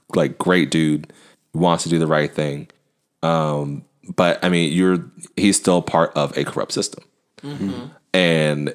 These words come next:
Speaker 1: it's, it pains me to, like, have to rationalize that, but it's, it's, it exists. I can't,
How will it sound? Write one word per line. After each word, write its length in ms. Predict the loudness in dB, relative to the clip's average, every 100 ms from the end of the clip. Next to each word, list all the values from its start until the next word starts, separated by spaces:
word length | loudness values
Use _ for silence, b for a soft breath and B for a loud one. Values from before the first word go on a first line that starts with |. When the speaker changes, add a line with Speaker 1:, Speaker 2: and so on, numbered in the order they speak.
| 0
Speaker 1:
it's, 540 | 0 2 0 -2 -2 _ _ _ _
it 180 | 2 2
pains 440 | 2 2 4 4 2
me 320 | 0 0 -4 -12 _
to, 400 | -2 2 2 2
like, 280 | 2 0 0
have 180 | -2 -2
to 100 | 0
rationalize 800 | 0 0 0 -2 -2 -2 -4 -4
that, 360 | -6 -4 -6 -12 b b b b b
but 440 | 2 4 2 -2 _ _ _ _ _ _ _ _ -20 -6 0
it's, 480 | 0 2 0 0 -6 _ 0
it's, 600 | 0 0 -12 -14 -10 0
it 140 | 2
exists. 760 | 2 2 0 0 -4 -4 -4 -2
I 120 | -2
can't, 340 | 2 0 0